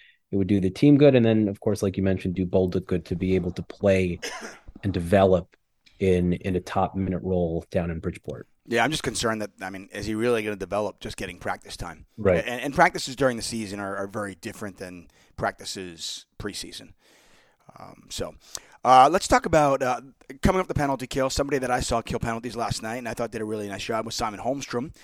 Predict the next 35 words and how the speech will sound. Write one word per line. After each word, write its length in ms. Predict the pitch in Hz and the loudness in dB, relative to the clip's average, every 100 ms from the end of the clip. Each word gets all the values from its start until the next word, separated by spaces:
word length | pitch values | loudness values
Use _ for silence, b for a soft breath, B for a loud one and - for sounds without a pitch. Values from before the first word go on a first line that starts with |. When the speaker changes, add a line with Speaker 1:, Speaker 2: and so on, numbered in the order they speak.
| B B - | B B -12
Speaker 2:
Uh, 100 | 78 | -8
I 80 | 104 | -6
know 120 | 117 | -6
a 20 | |
lot 260 | 110 110 113 | -4 -4 -4
of, 180 | 113 117 | -8 -6
uh, 220 | 113 104 | -4 -4
a 60 | 110 | -4
lot 100 | 110 | -4
of 80 | |
Islander 300 | 104 104 113 | -4 -4 -6
fans 340 | 117 110 104 110 | -8 -8 -8 -10
were 80 | 107 | -8
really 160 | 113 | -8
concerned. 560 | 104 107 - 104 101 95 | -10 -10 -8 -8 -8 -10
"Ah, 140 | - 156 | -4 -2
he's 200 | 180 170 | 0 2
not 120 | 160 | 2
a 20 | |
first-line 480 | - 170 170 151 143 | 2 -4 -2 -2 -2
player. 320 | 156 156 139 | -2 0 0
He 140 | 151 185 | -2 -2
shouldn't 280 | 185 170 | -2 -2
be 80 | 165 | -4
a 40 | 156 | -2
first-line 380 | 175 156 151 | -2 0 -2
player." 300 | 139 147 131 - B B B B | 2 4 4 0 B B B B
Uh, 280 | 101 107 - | -2 -2 0
I, 160 | 127 143 | 0 2
I'm 80 | 170 | 0
curious 580 | - 196 190 143 - - | 2 4 4 0 -4 -8
what 400 | 123 135 147 147 | -6 0 4 4
your 220 | 143 147 | 4 4
take 320 | 143 127 110 113 | 4 -2 -2 -6
is. 400 | 104 95 - | -8 -8 -10